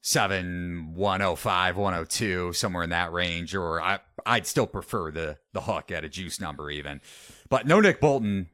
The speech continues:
Chiefs linebacker, obviously huge, their best run-stopping linebacker. So keep that in mind, too, if Denver does continue to run the ball efficiently. This is truly an underrated group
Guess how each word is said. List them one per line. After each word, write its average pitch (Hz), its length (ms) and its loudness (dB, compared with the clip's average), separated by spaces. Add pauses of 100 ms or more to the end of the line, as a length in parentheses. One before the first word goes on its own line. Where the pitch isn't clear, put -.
(120)
Chiefs 123 260 -2
linebacker, 87 680 0 (260)
obviously 92 440 0
huge, 82 540 -6 (480)
their 95 160 -4
best 85 260 0
run-stopping 85 540 -4
linebacker. 71 640 -8
So 92 140 -10
keep 98 220 -8
that 85 140 0
in 78 60 -8
mind, 76 280 -8
too, 73 380 -8 (300)
if 101 140 -4
Denver 85 500 -2 (160)
does 95 300 0
continue 92 340 -6
to 78 80 -6
run 82 140 -4
the 78 40 -6
ball 71 160 -6
efficiently. 76 460 -8
This 82 240 -4
is 82 160 -4
truly 101 380 0
an 87 100 -2
underrated 80 500 -4
group 78 300 -10